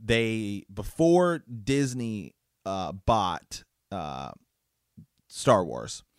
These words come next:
there was a game, Star Wars thirteen thirteen, and it was an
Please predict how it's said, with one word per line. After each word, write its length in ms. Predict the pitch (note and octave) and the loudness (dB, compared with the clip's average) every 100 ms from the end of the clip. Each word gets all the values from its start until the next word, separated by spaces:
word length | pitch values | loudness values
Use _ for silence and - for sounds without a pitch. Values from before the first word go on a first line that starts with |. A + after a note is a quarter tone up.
| - _ _ _ | -20 _ _ _
there 120 | A#2 A2+ | 0 4
was 140 | A#2 | 4
a 40 | |
game, 460 | G#2 A2 C#2+ A1 - _ - | 2 -4 -6 -14 -20 _ -10
Star 320 | - A#2+ A#2+ | 0 4 4
Wars 260 | A2+ A2 | 2 0
thirteen 440 | - G#2 - G2+ F2+ | -2 -6 -4 -8 -6
thirteen, 640 | F#2 - - G#2+ A#1 G1+ _ _ _ _ | -8 -10 -8 -8 -8 -16 _ _ _ _
and 160 | G#2+ G#2 | -4 -2
it 40 | |
was 200 | F#2 G#2 | -2 -2
an 80 | F#2+ | -4